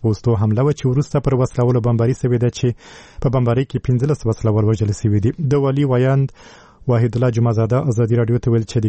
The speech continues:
ګیلان ولسوالۍ پر مرکز هم وسلوالو برید کړی و، چې په متقابله جګړه کې د یوه پاکستاني په ګډون څلور وسلوال وژل سوي دي. وسلوال طالبان په لومړۍ پیښه کې د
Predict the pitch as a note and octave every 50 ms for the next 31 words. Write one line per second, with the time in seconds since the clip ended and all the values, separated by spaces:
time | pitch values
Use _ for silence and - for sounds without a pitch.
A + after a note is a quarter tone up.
0 | G2 A2+ A#2 B2+ B2+ A#2+ A#2 A#2+ - - B2 A2+ A#2 B2 - - A#2 A2 A2 G#2+
1 | G#2+ - C#3 D3 B2+ B2+ D3 D#3 D3+ C#3+ C3+ - - C3 B2+ C3 C3 B2 A2 C3
2 | B2+ - - C3 B2+ B2+ B2+ - - - C3 B2 - A#2 A#2 A2 - A2 - -
3 | G#2+ G#2 A2 A#2 G#2 A2 G#2+ G2+ A#2 D3 D#3 - - E3 D3+ D3 C#3+ C#3+ C#3+ C#3+
4 | - - B2 - - - - C3+ C3+ C3+ - - B2 A2 B2 A#2 D3 E3+ F3 -
5 | - - - - - - - _ - - - D3 D3 - B2 A#2+ A2+ A2 - -
6 | A2+ G#2 A2+ A2+ B2+ - D3+ B2+ A2+ F#2+ A2 G#2 G2+ - - A2 G2+ G#2 G2 A2
7 | A#2 D3 - - D3+ C#3 C3+ C#3+ D3 D3+ C#3+ B2+ - C3 B2+ B2+ A2+ C3+ C3+ C#3
8 | - - A#2+ A2+ A#2 A2+ A#2 A#2+ B2 - - D3+ D#3 - D#3+ C#3+ - C3 A2+